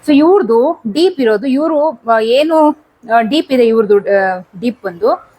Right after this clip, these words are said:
so ಅದು ಬಂದು ಅವ್ರು ಹೇಳಿರೋದು ಒಂಬತ್ತು ಇಂಚಿಗೆ, ಒಂಬತ್ತು ಇಂಚು, ಆ, ಬ್ಯಾಕ್ ನೆಕ್ ಅಲ್ಲಿ ಡೀಪ್ ಇಡಿ ಅಂತ ಹೇಳಿರೋದು, ಓಕೆನಾ?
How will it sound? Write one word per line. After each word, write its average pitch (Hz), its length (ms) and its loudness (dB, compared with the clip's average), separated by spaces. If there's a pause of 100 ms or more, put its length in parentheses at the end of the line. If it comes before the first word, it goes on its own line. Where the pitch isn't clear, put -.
(160)
so 302 80 2
ಅದು 277 140 0
ಬಂದು 277 280 2
ಅವ್ರು 262 160 0
ಹೇಳಿರೋದು 254 420 -2
ಒಂಬತ್ತು 240 480 -4
ಇಂಚಿಗೆ, - 300 -16 (540)
ಒಂಬತ್ತು 294 400 0
ಇಂಚು, 370 380 0 (680)
ಆ, - 60 2
ಬ್ಯಾಕ್ 226 320 -4
ನೆಕ್ 277 200 -6
ಅಲ್ಲಿ 285 240 0 (220)
ಡೀಪ್ 302 240 -2
ಇಡಿ 240 160 0
ಅಂತ 220 180 -2
ಹೇಳಿರೋದು, 202 360 0
ಓಕೆನಾ? 240 380 -4